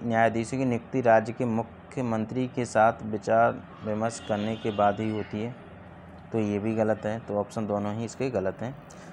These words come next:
अनुच्छेद दो सौ सत्रह उच्च न्यायालय के न्यायाधीशों की नियुक्ति के संबंध में प्रावधान करता है। उच्च न्यायालय के न्यायाधीशों की नियुक्ति राष्ट्रपति द्वारा की जाती है, ठीक है। मुख्य न्यायाधीश की नियुक्ति राष्ट्रपति द्वारा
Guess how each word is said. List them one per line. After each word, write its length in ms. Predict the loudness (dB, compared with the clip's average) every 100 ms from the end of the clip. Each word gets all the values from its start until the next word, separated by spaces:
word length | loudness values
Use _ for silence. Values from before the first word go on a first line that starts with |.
| -4
अनुच्छेद 380 | 0 0 2 0
दो 160 | 2 0
सौ 180 | 2 0
सत्रह 200 | 4 2
उच्च 240 | 2 0
न्यायालय 320 | 2 4 4
के 100 | 2
न्यायाधीशों 520 | 2 2 2 0 -4
की 80 | -4
नियुक्ति 400 | -2 -2 -4 -4
के 60 | -2
संबंध 340 | -2 -2 -2
में 160 | -2 2
प्रावधान 380 | 2 2 0 -2
करता 340 | -4 -2 -4
है। 200 | -4 -8 -12 -18 -18 -10 -4
उच्च 180 | -2 2
न्यायालय 400 | 6 6 6 4
के 180 | 2
न्यायाधीशों 540 | 2 2 2 0 -2 -2
की 60 |
नियुक्ति 320 | -2 -4 -2 2
राष्ट्रपति 440 | 2 2 -4 -2
द्वारा 260 | 2 2 2
की 160 | -2
जाती 300 | 0 0 -4
है, 120 | -6 -8 -14 -18 -10
ठीक 160 | -6 -4
है। 100 | -6 -10 -20 -18 -6
मुख्य 280 | -2 0 2
न्यायाधीश 460 | 4 4 4 2 0
की 120 | -2
नियुक्ति 360 | -2 -2 0
राष्ट्रपति 500 | 4 4 4 -6 -4
द्वारा 400 | 2 4 4 2